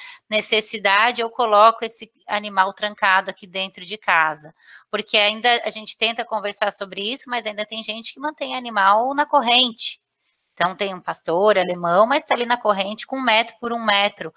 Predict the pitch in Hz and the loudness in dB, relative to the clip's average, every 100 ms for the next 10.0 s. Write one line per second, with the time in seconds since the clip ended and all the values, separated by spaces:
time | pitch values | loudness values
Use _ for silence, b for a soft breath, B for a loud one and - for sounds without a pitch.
0 | B B B B - 214 240 247 247 262 | B B B B -18 0 2 4 2 -2
1 | 262 285 277 262 - - 240 262 247 226 | 0 2 2 0 0 4 6 4 -2 -4
2 | 226 226 220 208 196 190 185 190 - 196 | -2 -4 0 0 2 2 2 -6 0 0
3 | 185 185 165 156 - b b b b - | 0 2 2 2 -4 b b b b -12
4 | 175 180 - 190 180 - 196 196 196 190 | -10 -10 -4 -4 -4 -4 -4 -2 2 2
5 | 196 - 202 202 - 233 320 254 165 156 | 2 2 0 0 0 0 4 2 2 -4
6 | B B B _ 190 185 208 202 208 202 | B B B _ -14 0 4 4 2 -4
7 | 190 _ _ _ _ 233 247 294 262 226 | -10 _ _ _ _ 4 4 4 4 4
8 | 208 196 190 202 240 214 214 - 190 185 | 4 2 4 6 4 2 -10 -8 -4 -6
9 | - 214 240 269 220 226 220 233 233 | 0 4 4 2 2 4 4 2 0